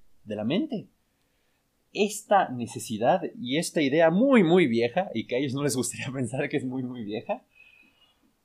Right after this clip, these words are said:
de que nosotros no somos nuestro cuerpo.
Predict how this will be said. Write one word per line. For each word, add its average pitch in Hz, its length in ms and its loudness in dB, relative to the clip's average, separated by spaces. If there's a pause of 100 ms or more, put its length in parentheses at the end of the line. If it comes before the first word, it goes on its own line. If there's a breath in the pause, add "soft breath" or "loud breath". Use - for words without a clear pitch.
(440)
de 135 320 0
que 160 160 2 (140)
nosotros 131 520 0
no 135 140 0
somos 175 340 0
nuestro - 300 -8
cuerpo. - 360 -20